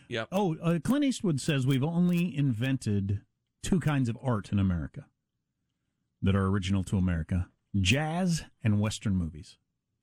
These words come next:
Speaker 1: Hmm.
Speaker 2: which I think may be true.
Speaker 1: Who said that?
Speaker 2: Clint Eastwood, who's a big fan of both.
Speaker 1: We don't get rock and roll?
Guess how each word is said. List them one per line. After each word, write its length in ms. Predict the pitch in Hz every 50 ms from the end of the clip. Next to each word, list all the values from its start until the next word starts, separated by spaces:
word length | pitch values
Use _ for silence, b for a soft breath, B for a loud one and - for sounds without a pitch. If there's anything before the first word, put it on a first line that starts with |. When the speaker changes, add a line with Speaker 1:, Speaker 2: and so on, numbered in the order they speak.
| _ -
Speaker 1:
Hmm. 140 | 151 165 156 180 - - _ _ _ _ _ -
Speaker 2:
which 120 | - 104
I 80 | - 107
think 160 | 95 113 113
may 120 | 104 104 107
be 100 | 98 90
true. 160 | - - - _ _ _ _ -
Speaker 1:
Who 120 | 143 165
said 200 | - - 262 269
that? 200 | 285 285 - - - _ _ -
Speaker 2:
Clint 180 | - 208 202 185
Eastwood, 300 | 156 - - 92 82 - _ _ _ _ _ _ _ _ _ _ _ _ _ -
who's 160 | 127 117 98
a 160 | 110 101 98
big 280 | 92 85 90 110 113 -
fan 220 | - 120 113 104
of 140 | 98 85 82
both. 280 | 92 73 - - - - _ _ -
Speaker 1:
We 100 | 107 131
don't 120 | 147 147
get 140 | 123 135 123
rock 200 | 117 123 131 139 -
and 80 | 98 98
roll? 300 | 107 139 196 220 151